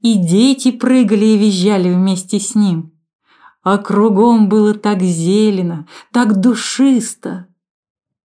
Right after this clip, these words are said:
Вечерело. Заходившее солнце прорезывало молодую листву берёз, стоявших вдоль дороги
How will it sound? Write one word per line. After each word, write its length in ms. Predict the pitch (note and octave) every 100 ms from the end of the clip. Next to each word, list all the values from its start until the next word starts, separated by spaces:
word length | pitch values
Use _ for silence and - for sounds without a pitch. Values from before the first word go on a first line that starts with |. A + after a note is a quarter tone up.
| _ _
Вечерело. 1160 | E3+ F3+ - F3 D#3+ E3 A3+ B3 A#3 A3 G3+ G3 _ _ _ _ _ - _
Заходившее 840 | G3 A3 A#3 B3 C4 C4 - A#3+ A#3
солнце 520 | - C#4+ D4 C#4 B3+
прорезывало 840 | - G#3 G#3 A#3+ C#4+ A#3 A3+ A3+
молодую 640 | G#3+ G3 F#3+ F#3 F#3+ A3+ G#3+
листву 420 | F#3 F#3 F3+ G3+
берёз, 720 | F#3 F3+ F3+ F3 F3 F3 - _ _ _ _
стоявших 720 | - F#3 F3 F3+ F3+ - E3
вдоль 320 | E3 F3 E3+
дороги 760 | E3 E3 E3+ G#3+ G#3+ F3 E3+